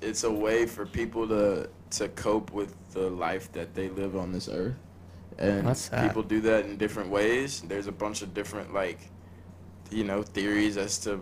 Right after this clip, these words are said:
Speaker 1: how creation and how whatever, whatever. Astrology has nothing to do with creation. It has nothing to do with any of that. It just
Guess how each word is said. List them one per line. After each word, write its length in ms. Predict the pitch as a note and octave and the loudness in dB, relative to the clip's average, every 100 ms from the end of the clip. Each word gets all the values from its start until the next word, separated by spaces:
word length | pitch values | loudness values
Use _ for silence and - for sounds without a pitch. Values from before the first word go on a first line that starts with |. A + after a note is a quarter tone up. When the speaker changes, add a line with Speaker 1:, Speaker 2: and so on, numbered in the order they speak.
| E2+ | -8
Speaker 1:
how 240 | F#2 G2 G2+ | 0 2 2
creation 760 | - G2 G2+ G#2 - A2+ G#2+ | -2 -2 2 2 2 0 0
and 140 | G2+ G2+ | -2 0
how 440 | G2+ G2+ G2 F#2+ - - | 4 4 4 0 -6 -6
whatever, 560 | G2 G2+ G#2 G#2 G#2+ | 2 4 6 4 2
whatever. 640 | G2+ G2+ G#2 A2 A#2+ A#2 A#2 - - - | 0 2 4 4 2 2 -2 -12 -18 -2
Astrology 560 | G#2+ - G#2+ B2 A#2 A#2 | 0 6 8 8 8 6
has 200 | G#2+ G2 | 6 6
nothing 340 | G#2+ A#2+ B2+ | 6 6 6
to 60 | A#2 | 6
do 240 | A#2 A#2 | 6 6
with 200 | A2 - | 4 -2
creation. 600 | - G2 A#2 B2 C3+ A#2+ | -2 4 6 6 4 4
It 60 | A2+ | 6
has 200 | G#2+ G#2+ | 6 4
nothing 260 | A2 A2 | 4 4
to 80 | G#2 | 2
do 200 | G2 G#2 | 4 4
with 280 | G2 F#2+ - - - - - - - | 6 4 2 -2 -12 -14 -16 -8 4
any 260 | C#3 C3+ A#2 | 6 6 6
of 80 | A2+ | 6
that. 340 | A2 G#2+ G#2 | 6 6 4
It 160 | - G#2 | -2 0
just 320 | A2 G#2+ - | 0 0 -2